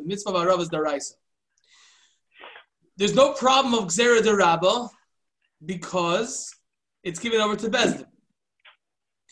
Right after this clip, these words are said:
We're not gonna, we're not going to be Doiche every day because we don't want, want people to be Mezalzel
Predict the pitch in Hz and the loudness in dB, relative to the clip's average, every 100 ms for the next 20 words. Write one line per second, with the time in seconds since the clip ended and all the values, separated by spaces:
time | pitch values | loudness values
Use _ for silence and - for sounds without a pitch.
0 | _ _ _ _ 175 208 277 311 269 240 | _ _ _ _ -2 2 2 2 0 0
1 | 180 - 220 247 285 285 262 254 226 208 | -2 -4 -2 0 0 0 0 0 -2 -6
2 | 208 165 151 - 214 - 254 262 233 165 | -4 0 0 0 -2 0 2 2 0 0
3 | 175 196 202 214 202 208 233 220 220 - | 0 0 -2 -4 -2 -2 0 0 -2 -8
4 | 180 233 247 240 214 - 196 185 165 208 | -4 -2 -2 -6 -6 -6 -6 -4 0 0
5 | 233 185 180 | 0 0 -2